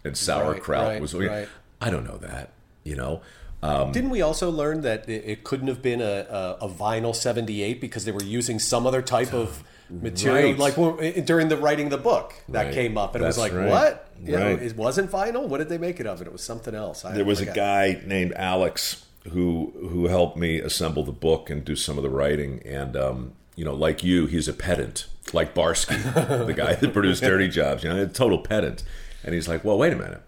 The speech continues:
Speaker 1: You mentioned," he grabbed the vinyl recording and
Speaker 2: Yeah.
Speaker 1: put it on the, on the record player. But of
Speaker 2: Yeah.
Speaker 1: course, back then, it wasn't vinyl. What was it? Like, like acetate, maybe?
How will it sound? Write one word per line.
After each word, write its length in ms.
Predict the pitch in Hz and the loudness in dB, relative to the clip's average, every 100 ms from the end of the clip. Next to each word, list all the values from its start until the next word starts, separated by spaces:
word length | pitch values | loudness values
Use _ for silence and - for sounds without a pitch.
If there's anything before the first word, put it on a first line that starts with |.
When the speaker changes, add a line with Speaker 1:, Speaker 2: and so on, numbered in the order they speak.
| - | -12
Speaker 1:
You 160 | 85 95 | -4 0
mentioned," 580 | 98 95 - 82 76 67 - - | 0 0 -2 -4 -4 -8 -18 -14
he 140 | - 76 | -6 -4
grabbed 380 | 85 80 73 67 | 2 2 2 -2
the 80 | 65 | -4
vinyl 520 | 69 69 67 60 57 - | -4 -4 -4 -6 -8 -12
recording 680 | 67 - 85 71 53 50 - | -12 -2 -2 -2 -4 -12 -12
and 120 | 71 | -10
Speaker 2:
Yeah. 60 | 64 | -6
Speaker 1:
put 120 | 82 | -4
it 80 | 67 | -4
on 140 | 65 62 | -6 -6
the, 140 | 58 - - - - - - - _ - | -8 -10 -18 -18 -18 -20 -20 -20 _ -10
on 140 | 64 | -6
the 220 | 57 57 | -6 -6
record 380 | 55 85 - - | -2 -2 -2 -10
player. 240 | 62 52 | -8 -8
But 140 | 52 65 | -6 -6
of 60 | - | -6
Speaker 2:
Yeah. 60 | |
Speaker 1:
course, 360 | - 65 - - | -2 -2 -2 -8
back 400 | - 73 67 - | -6 -4 -4 -4
then, 340 | 76 73 65 - - - | -2 -2 -4 -10 -20 -14
it 40 | 73 | -2
wasn't 320 | 101 - 71 | 0 0 -4
vinyl. 260 | 69 62 58 | -6 -6 -2
What 160 | 85 | -2
was 260 | 82 101 - | 0 -2 -6
it? 120 | - | -14
Like, 220 | - - - | -16 -14 -8
like 260 | 62 - | -8 -6
acetate, 540 | - 85 117 - 135 135 | -6 -4 -4 -2 -4 -2
maybe? 340 | 135 165 170 | -4 -4 -8